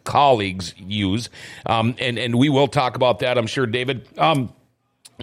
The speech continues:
uh, this is something that, that kinda got me. I, I, it struck me as funny. Um, our part-time newspaper, they're having what they call Trust Week.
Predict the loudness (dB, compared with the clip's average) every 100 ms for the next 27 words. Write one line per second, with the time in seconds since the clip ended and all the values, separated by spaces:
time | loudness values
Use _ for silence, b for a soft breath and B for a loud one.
0 | -2 -2 -2 -4 -6 -2 0 0 0 -2
1 | -2 -4 -4 -6 -6 -2 -2 0 0 0
2 | -4 -6 -4 -4 -2 -4 -4 -12 0 0
3 | 0 -4 -4 -2 -2 0 -4 B B B
4 | B 0 0 2 0 -4 -8 -2 0 0
5 | 0 0 0 -2 0 -2 -2 -4 -2 0
6 | -2 -4 -16 -6 -2 -2 0 0 0 0
7 | -2 -2 -2 2 2 0 -2 0 0 -10
8 | -2 -2 -2 -10